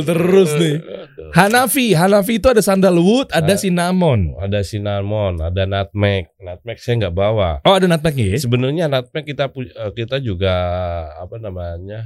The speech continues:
Speaker 2: eh, produksi
Speaker 1: Hmm.
Speaker 2: di Padang.
Speaker 1: Oh,
Speaker 2: Mm-mm.
Speaker 1: Pak, tadi, Pak, belum kejawab, Pak. Eh, kira-kira kayak misalnya sandalwood,
Speaker 2: Mm-mm.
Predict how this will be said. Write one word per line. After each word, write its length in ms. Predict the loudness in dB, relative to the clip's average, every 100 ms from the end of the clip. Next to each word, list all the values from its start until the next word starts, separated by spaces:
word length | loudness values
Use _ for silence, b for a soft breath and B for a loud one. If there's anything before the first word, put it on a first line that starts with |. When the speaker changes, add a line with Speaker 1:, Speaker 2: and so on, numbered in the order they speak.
| -14 -16
Speaker 2:
eh, 260 | -14 -14 -10
produksi 520 | -2 0 0 -2 -4
Speaker 1:
Hmm. 60 | -4
Speaker 2:
di 60 |
Padang. 400 | -4 -2 0 0 -2 -6 -12 _ _ 0
Speaker 1:
Oh, 800 | 2 4 2 2 2 0 0 -2
Speaker 2:
Mm-mm. 360 | -6 -8 2
Speaker 1:
Pak, 120 | 4
tadi, 160 | 4 4
Pak, 120 | 2
belum 160 | 2 2
kejawab, 300 | 2 2 2
Pak. 200 | 0 -4 -8 0
Eh, 220 | 2 4
kira-kira 440 | 2 -2 0 0 0
kayak 220 | 0 0
misalnya 240 | 0 0
sandalwood, 720 | 0 2 4 4 4 4 2 0 _
Speaker 2:
Mm-mm. 400 | -12 -8 -8